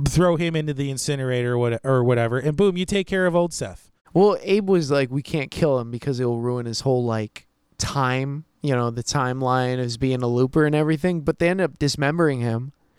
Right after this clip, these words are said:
Speaker 1: Yeah,
Speaker 2: Which
Speaker 1: so what was the
Speaker 2: ends
Speaker 1: point?
Speaker 2: up, yeah, it ruins his entire timeline anyways, which was, I guess, another fan gripe.
Speaker 1: Yeah, that's the red shirt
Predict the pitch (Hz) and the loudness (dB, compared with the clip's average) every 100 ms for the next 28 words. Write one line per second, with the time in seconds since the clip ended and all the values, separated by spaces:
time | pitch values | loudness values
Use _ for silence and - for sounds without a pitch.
0 | _ 196 247 180 190 196 196 196 208 208 | _ 2 4 6 6 4 4 4 2 2
1 | 220 190 - - 381 415 135 143 190 208 | 0 -2 -10 -4 0 2 0 -6 -6 -2
2 | 226 226 202 - 202 190 196 170 185 170 | 0 0 -2 -2 -2 -2 -4 0 0 0
3 | - 175 175 175 160 156 165 165 147 139 | -2 -4 -4 -4 -4 -2 -4 -4 -4 -4
4 | 135 165 - - - 170 165 175 147 151 | -4 -6 -6 -12 -2 -2 -2 -6 -6 -8
5 | 156 143 131 120 147 127 127 131 131 127 | -8 -8 -8 -10 -10 -10 -8 -2 0 0
6 | 135 202 - - 190 175 190 - 196 185 | 0 0 0 -2 2 0 0 -2 -2 -4